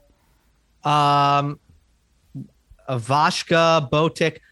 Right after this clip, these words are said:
No, I mean, well, Ivashka and Botic both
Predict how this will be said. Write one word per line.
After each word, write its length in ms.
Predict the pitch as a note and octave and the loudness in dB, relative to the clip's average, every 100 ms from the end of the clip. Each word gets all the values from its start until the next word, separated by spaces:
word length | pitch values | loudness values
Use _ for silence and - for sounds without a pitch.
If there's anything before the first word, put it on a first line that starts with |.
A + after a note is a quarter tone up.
| _ | _
No, 140 | - C#3+ | -8 -6
I 120 | G2 | -4
mean, 180 | C3 C3+ | 0 0
well, 260 | A#2 A#2+ A2 | 0 -2 -2
Ivashka 320 | A#2+ E3 - | 0 -2 0
and 100 | C3 | -2
Botic 400 | A#2 C3+ C#3 A#2 | 0 -2 -2 -4
both 560 | - B2+ B2 - - - | -2 -2 -2 -8 -20 -20